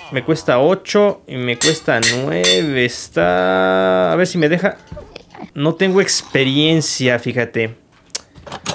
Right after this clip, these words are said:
Voy a tener que hacer uso de mis frascos de experiencia. Ah, están acá afuera. Eh, tengo que reparar las botas y tengo que reparar el, a ver, las botas.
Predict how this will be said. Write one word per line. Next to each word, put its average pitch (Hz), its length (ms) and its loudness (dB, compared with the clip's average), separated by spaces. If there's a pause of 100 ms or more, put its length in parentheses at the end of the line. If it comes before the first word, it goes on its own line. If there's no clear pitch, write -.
(300)
Voy 160 100 2
a 180 80 2
tener 175 160 2
que - 140 0
hacer 175 200 2
uso 185 280 4
de 143 100 4
mis 127 240 0
frascos 156 500 0
de 160 100 2
experiencia. 147 760 0 (760)
Ah, 127 160 0
están 151 240 0
acá 143 160 -2
afuera. 117 340 0 (2500)
Eh, 160 240 4
tengo 220 160 2
que 170 80 2
reparar 165 300 2
las 147 220 2
botas 214 300 2
y 170 60 -4
tengo 185 160 0
que 165 80 2
reparar 131 640 0 (880)
el, 123 1040 -2 (880)
a 131 80 0
ver, 139 100 2
las 160 140 0
botas. - 800 0